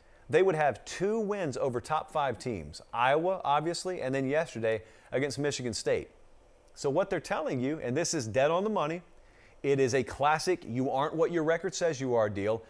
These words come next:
What they're saying is Purdue chose to challenge themselves in out-of-conference play. Those of you out there who believe you just are what your record says you are, what you're telling me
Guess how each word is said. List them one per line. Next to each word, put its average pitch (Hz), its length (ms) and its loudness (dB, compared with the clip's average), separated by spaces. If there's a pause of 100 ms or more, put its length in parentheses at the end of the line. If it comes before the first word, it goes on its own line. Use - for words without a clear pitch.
(180)
What 170 180 2
they're 170 100 0
saying 190 400 0
is 135 280 2 (580)
Purdue 185 560 0
chose 101 720 -4 (180)
to 170 160 -2
challenge 175 480 -2
themselves 87 720 -6 (160)
in 135 120 -2
out-of-conference 127 680 -2
play. 120 320 -2 (420)
Those 202 260 4
of 214 100 0
you 190 140 0
out 185 220 2
there 180 120 2
who 156 120 2
believe 151 260 2
you 151 80 -2
just 131 220 -2 (180)
are 147 220 4
what 147 160 0
your 135 100 0
record 139 220 0
says 180 260 0
you 123 160 0
are, 117 200 4 (180)
what 170 200 2
you're 190 140 2
telling 208 460 0
me 101 260 -4